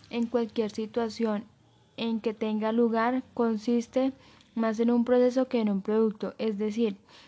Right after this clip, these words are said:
no se dedica a decir al asesorado lo que tiene que hacer en cada momento,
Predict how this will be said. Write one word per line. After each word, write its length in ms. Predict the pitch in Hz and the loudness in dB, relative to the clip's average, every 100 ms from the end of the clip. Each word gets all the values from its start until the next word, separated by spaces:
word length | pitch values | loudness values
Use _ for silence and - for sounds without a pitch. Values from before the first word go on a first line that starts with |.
| - - | -8 2
no 240 | 240 254 | 4 4
se 120 | 269 | 4
dedica 540 | 285 277 220 220 226 233 | 2 4 2 0 -2 0
a 80 | |
decir 300 | 233 226 220 | 0 0 0
al 100 | 202 | 0
asesorado 640 | 208 214 220 226 208 202 196 | 0 -2 -2 0 0 0 0
lo 140 | 208 | 0
que 120 | 226 | -2
tiene 300 | 214 208 196 | -2 -2 -2
que 100 | 202 | -2
hacer 280 | 220 214 214 | -4 -2 -2
en 180 | 202 202 | -2 -4
cada 240 | 202 208 | -4 -2
momento, 640 | 208 220 214 220 220 254 | 0 0 0 -2 -2 -2